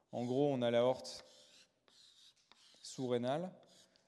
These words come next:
Et chez les patients artéritiques, on a des plaques, hein, comme, euh, ça peut être partout, mais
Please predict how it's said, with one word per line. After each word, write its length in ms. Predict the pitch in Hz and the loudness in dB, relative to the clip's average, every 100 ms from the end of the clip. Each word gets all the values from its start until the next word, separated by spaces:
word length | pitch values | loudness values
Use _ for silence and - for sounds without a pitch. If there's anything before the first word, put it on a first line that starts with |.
| - | -10
Et 60 | |
chez 140 | 113 127 | -6 -4
les 80 | 127 | 0
patients 320 | 139 131 143 | 0 0 -2
artéritiques, 520 | 131 139 139 147 165 | -2 -4 -4 -6 -6
on 100 | 139 | -4
a 60 | 113 | -2
des 120 | 110 | -2
plaques, 340 | 131 143 151 | -2 -4 -4
hein, 100 | 131 123 | -12 -10
comme, 220 | 110 107 | -10 -10
euh, 140 | 98 101 107 _ _ _ _ _ _ | -12 -16 -20 _ _ _ _ _ _
ça 100 | - | -16
peut 140 | - | -14
être 120 | - | -8
partout, 300 | - - 135 | -8 -6 -10
mais 260 | 131 113 | -8 -8